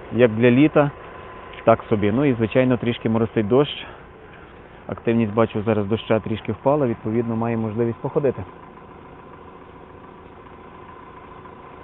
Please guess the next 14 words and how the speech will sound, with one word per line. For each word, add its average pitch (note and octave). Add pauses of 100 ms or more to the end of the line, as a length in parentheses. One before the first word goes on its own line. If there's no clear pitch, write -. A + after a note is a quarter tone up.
(220)
Чому C#3
ви C#3+
не C#3
в C3
Івано-Франківську, C3
там C#3
базар B2+
краще? A#2+
Ви D#3+
знаєте, F#3+
базар D#3+
приблизно D#3+
одинаковий, D#3
але C3+